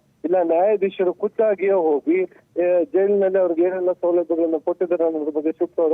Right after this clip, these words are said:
ಮಾಹಿತಿಗಳನ್ನು ತೆಗೆದುಕೊಂಡು ಬಂದ ನಂತರ ಏನು ಈ ಹಿಂದೆ ದರ್ಶನ್ಗೆ ಕೊಡಬೇಕಾದಂತ ಸೌಲಭ್ಯಗಳನ್ನ ನೀಡಿ ಅಂದ್ರು ಕೊಡ್ಲಿಲ್ಲ ಅಂತ ಹೇಳಿ ಆರೋಪವನ್ನು ಮಾಡಿ ಅರ್ಜಿಯನ್ನ ಹಾಕಿದ್ರು.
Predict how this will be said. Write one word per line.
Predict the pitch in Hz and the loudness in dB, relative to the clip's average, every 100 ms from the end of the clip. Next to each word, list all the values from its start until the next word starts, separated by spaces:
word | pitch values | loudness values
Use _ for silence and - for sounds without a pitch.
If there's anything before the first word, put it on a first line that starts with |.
| 147 | 0
ಮಾಹಿತಿಗಳನ್ನು | 147 147 143 143 143 | 0 0 -2 -2 -2
ತೆಗೆದುಕೊಂಡು | 139 147 147 151 139 | -2 -6 -4 -6 -4
ಬಂದ | 127 165 196 160 | -2 -2 0 0
ನಂತರ | 135 120 117 170 196 - - - | -2 -2 0 0 -2 -6 -20 -8
ಏನು | 160 190 196 190 170 180 | -4 -2 0 0 2 2
ಈ | 190 | 2
ಹಿಂದೆ | 160 180 214 214 208 | 0 -2 0 2 2
ದರ್ಶನ್ಗೆ | 180 170 208 196 196 | 0 -2 -2 0 -2
ಕೊಡಬೇಕಾದಂತ | 185 180 190 185 180 175 - 180 | 0 0 0 0 0 -2 -6 -4
ಸೌಲಭ್ಯಗಳನ್ನ | 170 185 180 175 175 175 170 151 - _ _ | -2 0 0 0 0 2 2 0 -6 _ _
ನೀಡಿ | 175 208 214 | -4 -2 0
ಅಂದ್ರು | 208 190 190 | 0 0 -2
ಕೊಡ್ಲಿಲ್ಲ | 185 180 214 226 | -2 -2 -2 0
ಅಂತ | 220 202 | 0 0
ಹೇಳಿ | 196 185 | 0 2
ಆರೋಪವನ್ನು | 165 175 175 175 170 | 2 0 -2 -2 0
ಮಾಡಿ | 170 160 160 | 0 0 0
ಅರ್ಜಿಯನ್ನ | 139 143 147 | -2 -2 0
ಹಾಕಿದ್ರು. | 139 123 135 175 | 0 -2 -2 0